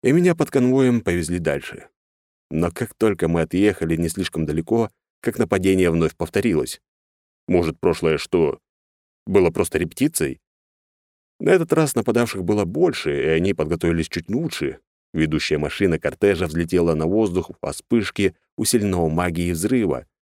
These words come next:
С другой стороны, у нее не было такой сильной защиты, как у моего лимузина. Со всех сторон, что-то крича, к нам бросились нападавшие. Я снова скривился. Крик — это признак неуверенности и желания подбодрить себя и товарищей,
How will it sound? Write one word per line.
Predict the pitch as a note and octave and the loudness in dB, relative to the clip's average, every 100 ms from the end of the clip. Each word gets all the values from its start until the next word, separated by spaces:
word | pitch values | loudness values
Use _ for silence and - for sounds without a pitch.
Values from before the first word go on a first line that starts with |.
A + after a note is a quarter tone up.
| _ _ _ _ _ - | _ _ _ _ _ -8
С | C#2+ | -6
другой | D#2 E2+ | -2 0
стороны, | E2 F2 F2 - _ _ _ _ - | 0 0 0 -2 _ _ _ _ -2
у | C3+ | 2
нее | D3 C#3+ | 4 4
не | D3+ D#3+ | 4 4
было | F#2+ E2 | 2 2
такой | E2 D#2+ | 0 -2
сильной | G2+ F2+ D2+ | -2 -2 -2
защиты, | D2+ - A#2 F#2 | -2 -2 -2 -2
как | E2+ E2 E2 | -4 -4 -2
у | |
моего | E2 E2 E2+ | 0 0 0
лимузина. | F2+ G#2 A#2+ A2 C#2 - _ _ _ _ | 0 0 0 -2 -4 -8 _ _ _ _
Со | - B1+ | -6 -6
всех | - D#2 | -2 -2
сторон, | - D#2 F#2 F#2 D#2+ | -2 0 2 2 0
что-то | - D#2 D#2 | -4 -6 -6
крича, | D#2+ D#2 F#2 G2 E2+ | -6 -2 0 0 0
к | E2 | -4
нам | F#2 F#2+ E2 D#2+ | -4 -2 0 -2
бросились | E2 F#2+ E2+ D#2+ D#2+ | 0 0 0 -4 -4
нападавшие. | D#2+ F#2+ G#2 E2+ - A1+ - _ _ _ _ _ _ - | -4 -2 0 -2 -2 -6 -6 _ _ _ _ _ _ -2
Я | C#2 | 0
снова | D2+ C#2+ B1 | 0 -2 -2
скривился. | - D2+ C#2 - - - _ _ _ _ _ | -4 -2 -2 -4 -10 -14 _ _ _ _ _
Крик — | - C3 C3+ G2+ | -2 0 0 0
это | - | -4
признак | E2+ G#2 A#2 G2 G2 | -4 0 0 0 -2
неуверенности | E2 F#2 F#2+ A#2 A2+ F#2 - F2+ | 0 0 0 0 0 -2 -2 -4
и | |
желания | E2 F#2 G2 F#2 E2+ | 0 0 2 0 -2
подбодрить | E2 D#2 D#2+ F#2+ F#2 | -4 -4 -2 -2 -2
себя | - D#2 F2+ | -4 0 0
и | D#2+ | 0
товарищей, | D#2+ G2+ G#2 F2 - D2+ - | 0 0 0 -2 -4 -6 -8